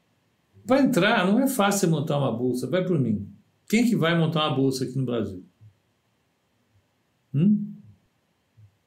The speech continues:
Não. Sem falar que a, a bolsa atua em três te-, segmentos: é futuros,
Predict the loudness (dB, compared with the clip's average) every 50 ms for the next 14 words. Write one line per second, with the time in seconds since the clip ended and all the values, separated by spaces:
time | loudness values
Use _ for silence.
0 | _ _ _ _ _ _ _ _ _ _ _ _ _ _ _ _ _ _ _ -20
1 | -20 _ _ _ _ _ _ _ _ _ _ _ _ _ _ _ _ _ _ -4
2 | -4 -4 -6 -8 -12 -18 -20 -20 -20 -20 _ _ _ _ _ _ -20 -20 -20 _
3 | -20 -20 -20 -20 _ -2 0 2 2 4 4 4 4 2 2 2 2 2 2 2
4 | 2 4 2 2 4 2 2 2 2 2 2 2 2 2 2 2 2 2 2 0
5 | 0 0 0 2 2 2 4 2 2 0 0 -2 -6 -8 -6 -8 -8 -6 -2 0
6 | 2 2 2 2 -2 -6 -12 -20 -20